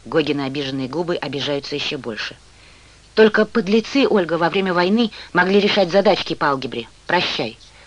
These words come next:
«Прощай, цыплёнок». Он протягивает мне руку с нежными женскими пальцами. Даже не пальцами, а пальчиками.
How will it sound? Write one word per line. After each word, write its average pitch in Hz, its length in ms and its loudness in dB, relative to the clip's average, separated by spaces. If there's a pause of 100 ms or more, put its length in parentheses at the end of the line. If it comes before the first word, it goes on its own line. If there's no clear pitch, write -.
(220)
«Прощай, 226 540 -4 (160)
цыплёнок». 147 640 -8 (1160)
Он 180 120 -4
протягивает 160 600 -2
мне 151 140 -2
руку 165 420 -4
с - 160 -10
нежными 156 480 -6
женскими 151 520 -8
пальцами. 123 600 -10 (680)
Даже 190 240 -4
не 190 100 -6
пальцами, 127 640 -12 (480)
а - 120 -8
пальчиками. - 680 -10